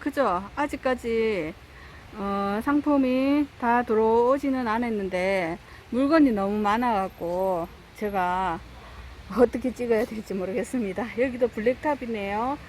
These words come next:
어, 블랙탑 여기 한번 보세요. 지금 이거는 꽃대가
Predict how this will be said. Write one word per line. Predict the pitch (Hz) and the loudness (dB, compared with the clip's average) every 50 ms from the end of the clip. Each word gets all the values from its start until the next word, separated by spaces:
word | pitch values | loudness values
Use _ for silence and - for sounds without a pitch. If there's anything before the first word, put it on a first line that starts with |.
| 403 403 403 - - - - - - - - | -16 -16 -16 -16 -16 -16 -16 -18 -18 -12 -8
어, | 277 302 311 302 | -6 -4 -4 -2
블랙탑 | - 254 254 269 269 - - 330 320 302 302 294 285 285 | -2 -2 0 0 -2 0 0 0 0 2 0 0 0 0
여기 | 294 294 277 294 | 0 0 0 -2
한번 | 277 254 | -4 -2
보세요. | 240 262 262 277 269 247 233 233 - | -2 -2 -2 0 0 0 -2 -2 -6
지금 | 233 220 226 220 214 202 208 220 | -8 -6 -6 -4 -4 -4 -6 -6
이거는 | 240 240 240 240 240 233 226 226 - - - - - - - - | -6 -6 -6 -6 -4 -6 -6 -8 -10 -14 -16 -16 -16 -18 -12 -6
꽃대가 | - 339 349 - 320 269 240 214 202 202 202 202 202 196 185 170 156 | -6 -6 -4 -2 -4 -2 0 0 0 2 2 0 0 0 -2 -2 -4